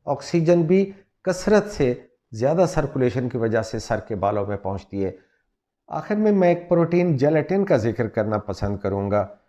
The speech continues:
जिसके जिक्र के बगैर बालों सेहत, बालों की सेहत, नाखून और जल्द की सेहत का,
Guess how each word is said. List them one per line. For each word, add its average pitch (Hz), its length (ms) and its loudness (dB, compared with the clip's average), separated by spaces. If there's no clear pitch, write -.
जिसके 101 320 -6
जिक्र 92 300 -4
के 92 120 -4
बगैर 92 400 -2
बालों 90 560 -2
सेहत, 98 640 -4
बालों 92 260 -6
की 87 140 -12
सेहत, 110 520 -2
नाखून 98 580 -4
और 92 200 -4
जल्द 95 320 -4
की 95 160 -10
सेहत 87 340 -4
का, - 480 -6